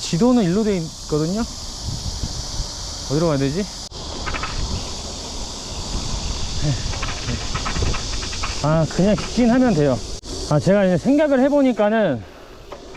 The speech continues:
어, 국토종주 그, 이 길에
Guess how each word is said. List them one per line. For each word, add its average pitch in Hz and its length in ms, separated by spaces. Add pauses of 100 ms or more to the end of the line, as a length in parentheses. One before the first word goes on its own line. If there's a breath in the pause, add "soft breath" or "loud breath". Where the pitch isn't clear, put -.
(300)
어, 170 140
국토종주 247 1120
그, 190 580
이 196 120
길에 196 680